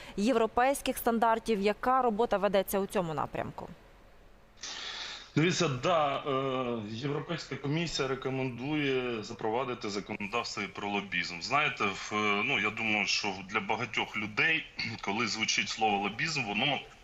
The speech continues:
Speaker 2: асоціюється одразу там з корупцією, з узаконенням корупції. Досить дивно для багатьох, мабуть, виглядає, чому під час, е, воєнного стану Європейська комісія, е, рекомендує нам при нашому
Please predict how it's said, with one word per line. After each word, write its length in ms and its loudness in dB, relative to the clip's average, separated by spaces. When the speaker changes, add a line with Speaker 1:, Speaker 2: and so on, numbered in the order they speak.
Speaker 2:
асоціюється 800 0
одразу 460 0
там 280 -4
з 180 -2
корупцією, 720 -2
з 140 -6
узаконенням 640 0
корупції. 520 -4
Досить 460 -6
дивно 360 0
для 120 2
багатьох, 420 0
мабуть, 360 -4
виглядає, 520 0
чому 420 0
під 180 -2
час, 720 0
е, 40 -10
воєнного 520 0
стану 460 -2
Європейська 1000 -2
комісія, 800 -4
е, 100 -4
рекомендує 800 0
нам 380 0
при 140 -4
нашому 600 -2